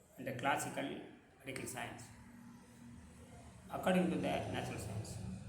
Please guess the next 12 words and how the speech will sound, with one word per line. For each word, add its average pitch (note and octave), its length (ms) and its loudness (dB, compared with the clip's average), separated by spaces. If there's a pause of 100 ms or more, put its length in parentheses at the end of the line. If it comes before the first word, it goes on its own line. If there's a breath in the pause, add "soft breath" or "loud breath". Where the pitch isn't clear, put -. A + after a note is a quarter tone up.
(2000)
how G3+ 340 8
the C#3+ 120 2
body C#3 480 2 (320)
function, B2 340 -2 (2000)
how F3+ 120 6
the F3+ 160 8
body C#3 500 4 (2750)
spend F3+ 480 4
your C#3 340 4 (1700)
food. - 220 -2 (2250)
The - 60 -8
body F3+ 600 8